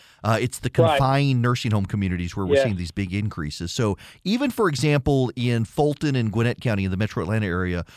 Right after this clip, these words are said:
Speaker 1: where you're seeing these increases, it typically is in nursing homes or it's in areas of high migrant worker population. It's not in your
Speaker 2: Right.
Speaker 1: neighborhood and mine. Uh, I actually, I,
Speaker 2: Right.
Speaker 1: I know some people in Macon who have gotten the virus. Uh, two of them actually had really bad cases of it.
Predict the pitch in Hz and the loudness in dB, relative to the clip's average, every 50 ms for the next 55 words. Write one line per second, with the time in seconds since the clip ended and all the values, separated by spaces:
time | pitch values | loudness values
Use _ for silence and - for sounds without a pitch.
0 | - _ - 113 117 117 107 101 98 - - 139 120 123 117 104 98 - 120 120 | -18 _ -2 -2 0 0 0 0 -2 -4 -4 -2 -2 0 0 -2 -2 -2 -2 -4
1 | 127 - 160 160 170 - - 170 175 175 - - - - - - - - 127 127 | -4 -4 -4 -6 -4 -4 -4 -4 -4 -6 -8 -12 -16 -20 -20 -14 -6 -2 0 2
2 | 127 131 127 - _ - - 170 165 170 - 156 147 135 120 123 123 110 117 131 | 2 2 0 0 _ -2 -2 0 0 0 0 0 2 2 2 2 2 2 2 2
3 | 147 - - 165 170 170 180 175 165 147 127 120 120 113 - - - 127 123 120 | 0 0 2 2 2 2 2 0 0 0 0 0 0 -2 -4 -6 -4 -2 -2 -2
4 | 117 - - 120 127 127 131 131 127 123 107 123 113 95 - 117 120 123 123 101 | -2 -2 -2 -2 -2 0 0 0 0 0 0 -2 -2 -2 -2 0 0 0 0 -2
5 | 98 120 117 117 123 117 92 110 - 107 110 104 - 104 98 101 _ - - 120 | -4 -4 0 2 2 2 0 -2 -2 -2 -4 -2 -4 -6 -10 -10 _ -6 -2 -2
6 | 107 - 104 113 135 131 - 98 85 85 - - 120 123 120 123 123 123 120 113 | -2 -2 -2 -2 -2 -2 -2 -4 -4 -4 -4 0 0 2 2 2 2 2 2 0
7 | 107 98 - - - _ - 113 131 131 123 127 156 151 143 117 117 104 101 95 | 0 -2 -4 -8 -18 _ 0 2 4 4 6 6 6 6 6 4 4 2 2 2
8 | 107 123 131 127 85 71 73 76 76 - - - - - - - 110 120 120 - | 2 0 0 0 0 -2 -4 -6 -8 -10 -14 -20 -20 -14 -4 0 2 2 2 4
9 | 139 180 247 302 269 214 170 160 - - 147 135 123 143 139 135 - 139 147 147 | 2 2 4 4 2 2 0 0 0 0 2 4 6 4 4 4 4 2 4 4
10 | 143 165 208 262 269 - - 214 165 - 170 156 - 139 127 120 113 110 113 127 | 4 4 4 2 0 0 0 -2 0 0 0 0 0 0 0 2 2 2 2 2
11 | 151 165 - - 104 80 73 73 71 - _ - _ _ - 143 131 117 127 113 | 0 -2 -4 -6 -6 -6 -6 -8 -10 -12 _ -20 _ _ -2 2 4 4 4 2
12 | 95 95 123 113 98 - 98 92 95 76 80 78 80 82 92 123 127 - 110 95 | 2 2 2 2 2 0 -2 -4 -2 -2 0 0 0 0 0 -2 -2 0 0 0
13 | 104 110 - - 208 240 240 180 143 131 117 - - 123 107 104 131 131 113 95 | 0 -2 0 0 0 0 0 0 0 0 0 0 0 -2 0 0 0 -2 0 0
14 | 123 98 92 85 - 151 165 180 - 104 87 85 78 65 - 104 - - | 0 0 -2 -2 -2 -4 -4 -4 -6 -8 -6 -6 -6 -6 -6 -8 -10 -10